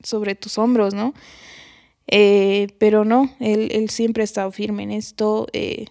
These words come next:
no es fácil, obviamente, es muy difícil. Yo tengo un carácter difícil normalmente,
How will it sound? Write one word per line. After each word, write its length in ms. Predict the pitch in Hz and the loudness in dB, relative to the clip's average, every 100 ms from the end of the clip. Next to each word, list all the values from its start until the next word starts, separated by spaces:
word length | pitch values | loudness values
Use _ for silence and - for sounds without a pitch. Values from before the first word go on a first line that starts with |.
| _ _ | _ _
no 180 | 233 370 | 0 2
es 160 | 311 - | 2 0
fácil, 420 | 185 - 202 208 | -2 -4 -10 -10
obviamente, 800 | 208 214 202 214 214 - - - | -10 -8 -8 -10 -10 -10 -12 -14
es 260 | 214 208 220 | -14 -14 -8
muy 300 | 214 233 285 | -2 0 0
difícil. 680 | 247 214 220 214 233 247 - _ | -2 -4 -8 -6 -8 -8 -12 _
Yo 240 | 208 262 | 2 4
tengo 240 | - 262 247 | 4 2 2
un 80 | 240 | 0
carácter 520 | 214 208 214 220 202 | -2 -4 -4 -8 -8
difícil 460 | 202 208 208 214 | -8 -8 -8 -6
normalmente, 800 | 208 208 208 220 233 226 - - | -6 -6 -6 -6 -8 -10 -12 -14